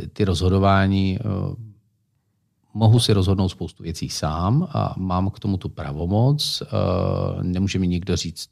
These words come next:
eh, nebo nařídit, abych něco změnil. Na druhou stranu některé věci musím konzultovat tak, aby to potom, eh, protože to ceno-, celouniverzitní problém, že jo, třeba, nebo, eh, speciálně ceny a podobně,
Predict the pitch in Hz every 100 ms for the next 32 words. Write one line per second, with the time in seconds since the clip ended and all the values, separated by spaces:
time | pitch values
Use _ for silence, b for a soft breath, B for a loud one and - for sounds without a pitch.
0 | - - 78 82 78 71 - 82 80 101
1 | - - 80 - 78 - 95 101 113 127
2 | 160 214 B B B B B B - 95
3 | 117 117 131 127 - - 117 110 110 110
4 | 110 107 98 92 - 104 92 - - -
5 | 95 - 101 - 85 87 98 92 98 92
6 | - - 78 - 95 82 - - - 85
7 | - - 76 _ _ 90 87 85 85 85
8 | 82 95 92 90 87 87 90 95 87 90
9 | 90 85 78 - 76 71 - - 90 98
10 | 98 98 101 101 92 - 98 104 95 95
11 | 95 92 90 87 - 87 90 87 87 87
12 | B B _ - 104 - - - 95 -
13 | - - 80 71 - 87 80 71 - 92
14 | 101